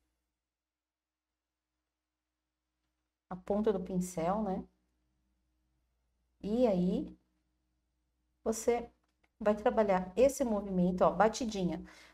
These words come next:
Você bate próximo um do outro, depois foge um pouquinho pra fora. O segredo é não encher. Se você trabalhar com muita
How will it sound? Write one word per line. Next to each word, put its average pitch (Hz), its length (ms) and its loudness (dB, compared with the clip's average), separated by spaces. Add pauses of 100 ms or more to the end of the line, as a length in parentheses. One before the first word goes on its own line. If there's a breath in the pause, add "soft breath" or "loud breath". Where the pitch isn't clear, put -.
Você - 140 0
bate 202 400 4 (260)
próximo 202 600 8
um 196 100 -2
do 214 160 4
outro, 180 540 4 (360)
depois 202 500 0 (280)
foge 233 400 8
um 254 60 4
pouquinho 202 440 0
pra 202 180 0
fora. 175 680 0
O 311 100 -10 (2250 soft breath)
segredo 220 680 6
é 208 80 4
não 220 600 6
encher. 190 560 -2
Se - 160 -14
você 320 680 0 (120)
trabalhar 208 540 0
com 208 140 -6
muita 254 960 2